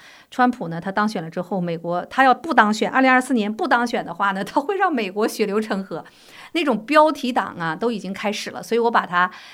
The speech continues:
命名为呢，是二零二四年美国总统大选的第一撕哈，所有的，所有的左媒-，左-，左派媒体都疯了。呃，在二零二零年的时候呢，我自己跟一些朋友都发生过很，很激烈的一些，呃，冲撞。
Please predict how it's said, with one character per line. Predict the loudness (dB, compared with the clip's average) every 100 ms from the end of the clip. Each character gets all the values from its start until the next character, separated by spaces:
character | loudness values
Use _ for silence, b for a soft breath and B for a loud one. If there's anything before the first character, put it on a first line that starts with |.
| B
命 | 2 4
名 | 2 -4
为 | -6
呢， | -4 -4
是 | -4
二 | 0 2
零 | 2
二 | -2
四 | -4 -4
年 | -4
美 | -4 -6
国 | -4 -4
总 | -2 -4 -6
统 | -6
大 | -8 -6 -4
选 | -6
的 | -6 -6
第 | -6
一 | -4 -4
撕 | -4 -6 -4 -6
哈， | -6 -8 -8 B B
所 | 0 4 4
有 | 2
的， | 0 -6 -16 _
所 | -14 -10 -4 -2
有 | -2
的 | -6 -12
左 | -10 -10 -10
媒-， | -8 -8 -8 -12
左-， | -10 -8 -8
左 | -8 -8
派 | -6 -6
媒 | -6
体 | -8
都 | -10
疯 | -10 -6 -6 -4
了。 | -6 -8 B B B B B
呃， | 2
在 | 4
二 | 4 4
零 | 2
二 | 0
零 | 0 0
年 | -2 -2
的 | -6
时 | -8
候 | -8 -6
呢， | -6
我 | -4 -4 -4
自 | -4 -10
己 | -12 -8
跟 | -6 -4
一 | -6
些 | -6 -8
朋 | -6 -6
友 | -6
都 | -6
发 | -4 -4
生 | -8
过 | -8 -8
很， | -6 -4 -4 -4
很 | -6 -6
激 | -4
烈 | -2 -2
的 | -4
一 | -8
些， | -6 -6 -6
呃， | -10
冲 | -8 -6 -4
撞。 | -2 -2